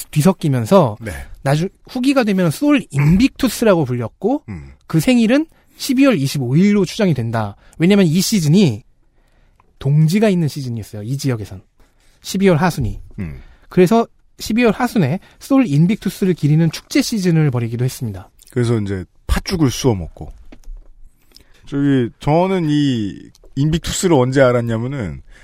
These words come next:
Speaker 2: 로마 신화에 관심이 없다가 제가 자주 들어가서 보던 그 양인들의 커뮤니티가 있었는데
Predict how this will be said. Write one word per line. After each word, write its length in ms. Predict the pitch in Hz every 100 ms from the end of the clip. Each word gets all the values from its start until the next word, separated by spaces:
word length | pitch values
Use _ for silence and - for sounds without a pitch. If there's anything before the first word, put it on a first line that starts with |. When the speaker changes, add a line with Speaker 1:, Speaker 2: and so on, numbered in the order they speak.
| - -
Speaker 2:
로마 680 | 135 185 226 208 185 143 113
신화에 420 | - 196 196 185
관심이 420 | - 123 123 135
없다가 1200 | 117 90 101 - _ _ - 87 80 82 80 62 65 - _ _ -
제가 180 | - 135
자주 200 | 123 131
들어가서 400 | 120 131 139 131
보던 360 | 104 107 120 104
그 300 | 98 98 92
양인들의 500 | 107 139 170 160 147
커뮤니티가 540 | - 175 160 - 104
있었는데 800 | 87 - 82 71 69 107 71 62